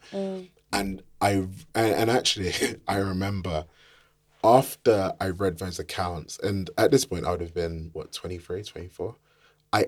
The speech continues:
Speaker 2: ended up messaging the person who I lost my virginity with, but they were a woman. Of course, they're a woman.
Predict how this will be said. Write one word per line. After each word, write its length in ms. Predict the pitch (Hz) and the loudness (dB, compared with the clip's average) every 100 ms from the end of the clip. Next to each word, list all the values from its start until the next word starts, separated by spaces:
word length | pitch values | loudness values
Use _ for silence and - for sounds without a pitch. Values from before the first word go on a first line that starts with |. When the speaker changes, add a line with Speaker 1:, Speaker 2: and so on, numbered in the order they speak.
| - | -2
Speaker 2:
ended 280 | 107 101 101 | -4 -2 -2
up 120 | 92 - | -2 -4
messaging 640 | 98 90 90 90 82 85 | -4 -4 -4 -6 -6 -6
the 80 | 82 | -6
person 480 | 85 82 - 82 | -4 -6 -4 -6
who 480 | 80 80 80 78 73 - | -8 -6 -4 -4 -4 -4
I 80 | 82 | -4
lost 260 | 85 - | -4 -6
my 80 | 82 | -8
virginity 400 | 82 - 80 67 | -8 -8 -8 -8
with, 240 | 78 76 | -8 -8
but 220 | 82 76 - | -8 -6 -4
they 120 | 85 | -2
were 140 | 78 | -2
a 60 | 73 | -2
woman. 240 | 76 71 - - - - - - | -4 -10 -14 -16 -12 -12 -12 -20
Of 240 | 73 - | -20 -18
course, 160 | - - | -16 -12
they're 100 | - | -12
a 40 | |
woman. 200 | 78 85 | -12 -16